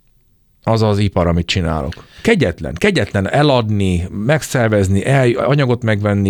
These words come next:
hímzés, öm, mellette a könyv, a könyv, a kö-, a könyv,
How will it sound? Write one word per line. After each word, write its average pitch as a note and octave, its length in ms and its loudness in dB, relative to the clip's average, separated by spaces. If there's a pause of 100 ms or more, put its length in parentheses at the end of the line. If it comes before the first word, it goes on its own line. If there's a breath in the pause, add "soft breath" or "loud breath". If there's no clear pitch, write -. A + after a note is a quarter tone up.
(140)
hímzés, A#2 580 2 (500 loud breath)
öm, G2 300 -2 (220)
mellette C3+ 440 0
a G2 60 -2
könyv, D3 320 0
a G#2 140 -2
könyv, D3 380 0
a G2+ 140 -12
kö-, G#2+ 200 -12
a A#2 100 -8
könyv, D3+ 380 -2